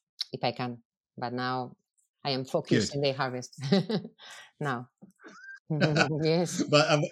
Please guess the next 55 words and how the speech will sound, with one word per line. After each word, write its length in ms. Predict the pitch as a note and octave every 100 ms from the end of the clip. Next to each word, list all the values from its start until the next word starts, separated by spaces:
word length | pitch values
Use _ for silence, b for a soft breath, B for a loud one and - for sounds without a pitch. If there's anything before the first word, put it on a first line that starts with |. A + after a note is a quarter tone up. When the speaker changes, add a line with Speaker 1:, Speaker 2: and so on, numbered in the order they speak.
| -
Speaker 2:
and 140 | D3
we 140 | E3 D3
hope 180 | F3+ F3
that 200 | E3+ C#3
this, 180 | D#3+ D#3+
we 100 | C#3+
hope, 160 | E3 E3+ _ _
we 120 | C#3+
hope 160 | C#3+ E3+
you're 60 | D3+
gonna 140 | C#3+
have 80 | C3
a 40 |
good 160 | B2+ B2+
harvest 320 | C3 A#2+ A#2+
this 180 | B2+ -
year, 180 | A#2+ A#2+
that 120 | A2
it's 160 | A#2 -
not 160 | D3 A#2
too 180 | C3 A2
hot. 260 | A#2+ - b b
At 60 | B2
least 200 | B2+ A#2+
Galicia 340 | C3+ B2 B2
is 120 | A#2 G#2+
cooler 400 | - B2+ A#2 G#2+
than 160 | G#2
other 220 | A2 G#2+ G#2+
bits 280 | G#2+ G#2+ G#2
of 80 |
Spain, 420 | - A#2+ G#2 G#2+ C3
yeah? 180 | A#2 B2+ b b b
Uh, 160 | B2 B2
and 120 | C3
that 80 | C#3
we'll 120 | D3
see 180 | C#3+ E3
you 80 | D#3+
soon, 300 | D3 D#3+ A2+
either 300 | B2 A#2+ B2+
in 100 | B2+
London 400 | C3 C3 A#2+ A#2+ A#2+
or 320 | A#2+ A#2+ A#2+
in 100 | A#2
Rías 200 | A#2 G#2+
Baixas. 520 | - G#2+ - A#2 - b b -
It's 120 | A#2+
been 120 | D3
a 20 | C#3
Speaker 1:
Yes. 100 | -
Speaker 2:
pleasure 220 | B2 A#2
talking 300 | B2 F#2+ G2+
to 100 | -
you. 140 | E2+